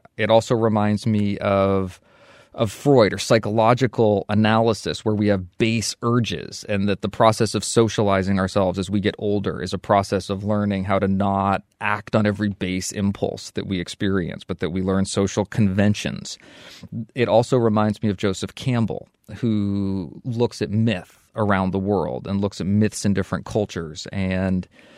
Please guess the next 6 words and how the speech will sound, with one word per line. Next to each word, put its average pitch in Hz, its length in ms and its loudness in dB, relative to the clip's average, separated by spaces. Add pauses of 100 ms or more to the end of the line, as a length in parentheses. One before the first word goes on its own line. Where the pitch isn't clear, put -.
(140)
he 127 800 0 (140)
works 123 460 0
under 110 220 2
the 104 140 0
assumption 107 500 0
that 95 260 0